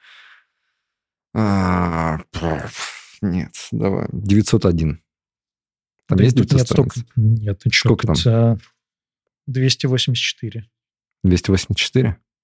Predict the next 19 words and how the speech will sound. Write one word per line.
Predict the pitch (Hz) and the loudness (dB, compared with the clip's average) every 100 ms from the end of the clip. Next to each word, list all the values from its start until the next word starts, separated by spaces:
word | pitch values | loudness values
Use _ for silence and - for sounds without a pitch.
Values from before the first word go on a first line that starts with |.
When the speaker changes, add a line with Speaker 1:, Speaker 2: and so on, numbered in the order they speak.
| _ _ - | _ _ 0
Speaker 2:
Да. | 110 107 101 _ _ _ _ _ _ _ _ _ _ | 2 2 -2 _ _ _ _ _ _ _ _ _ _
И | 147 | 0
Speaker 1:
Ну, | 90 | 4
Speaker 2:
то | 151 | 4
тут | - 85 | 4 0
Speaker 1:
так, | |
Speaker 2:
при-, | 131 80 | 0 0
Speaker 1:
да. | 82 | 2
Speaker 2:
приме-, | 147 156 - 110 - - | 4 2 0 -8 -8 -2
и | |
то | 147 175 | 2 2
тут | 165 - | 2 0
примечаний | 151 143 139 170 160 156 135 | 2 2 2 4 6 6 4
на, | 123 131 131 131 123 120 120 | 2 4 4 4 2 2 0
на | 123 123 85 117 117 113 | 2 2 4 2 0 -4
Speaker 1:
Мгм. | 110 _ _ | -8 _ _
Speaker 2:
странице | _ 135 135 131 - | _ -2 0 0 0
на | 135 | -2
двадцать. | 120 127 123 - 117 - | 0 0 0 -4 -14 -16